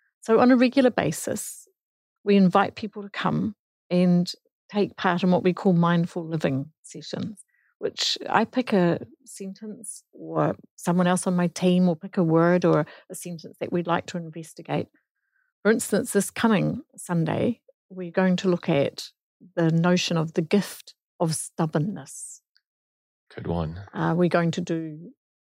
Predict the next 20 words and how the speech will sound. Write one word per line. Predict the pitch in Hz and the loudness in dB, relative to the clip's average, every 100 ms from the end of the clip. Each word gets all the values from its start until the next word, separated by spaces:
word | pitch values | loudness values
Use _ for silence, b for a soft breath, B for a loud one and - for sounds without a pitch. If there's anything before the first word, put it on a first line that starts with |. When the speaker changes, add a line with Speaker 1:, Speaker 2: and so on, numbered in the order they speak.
| _ _ _ _ _ - | _ _ _ _ _ -20
Speaker 1:
uh, | 151 151 139 | -18 -18 -18
procrastination | - 165 175 156 - 160 208 - 302 294 302 _ - | -18 -12 -8 -8 -8 -2 0 0 -2 -2 -4 _ -4
later | 196 196 - 185 - - _ - | 0 0 -2 -4 -4 -10 _ -16
in, | 180 175 170 170 - | -14 -14 -14 -16 -4
after | 160 175 - | 0 0 0
the | 156 | -2
summer | 156 175 170 | 0 0 0
break. | 160 196 233 - - _ _ _ _ - | 0 0 -2 -4 -12 _ _ _ _ -14
We | 170 | -10
recently | 170 170 - - 156 | -10 -12 -14 -16 -14
looked | 160 - - | -14 -14 -6
at | 160 160 - - - | -2 -2 -4 -12 -16
what | 262 302 | -2 0
is | 311 | 2
the | - | 0
difference | 156 226 240 - - 240 - | 0 0 -2 -4 -6 -6 -10
between | - 175 - 175 165 | -14 -8 0 2 2
self-esteem | 160 - 180 - - - 175 175 | 0 0 0 -2 -2 -2 0 0
and | 170 160 | 0 -2
self-worth. | - 151 151 165 165 185 - - | -2 -4 -4 -4 -2 -2 -6 -18